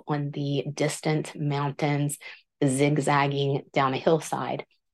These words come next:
They do look like lights in the sky because it's so dark that you can't actually see the mountains in the distance.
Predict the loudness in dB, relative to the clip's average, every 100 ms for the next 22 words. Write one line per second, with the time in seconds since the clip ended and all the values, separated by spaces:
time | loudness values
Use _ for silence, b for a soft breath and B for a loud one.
0 | _ _ 0 0 -2 2 6 6 6 4
1 | 0 0 0 0 0 2 0 -2 -2 -2
2 | 0 2 4 2 0 -2 -2 -2 -2 2
3 | 4 4 2 0 -2 -4 -4 -2 -2 0
4 | -4 0 -2 0 0 0 0 0 -2 0
5 | -2 0 -2 -2 -4 -2 2 2 0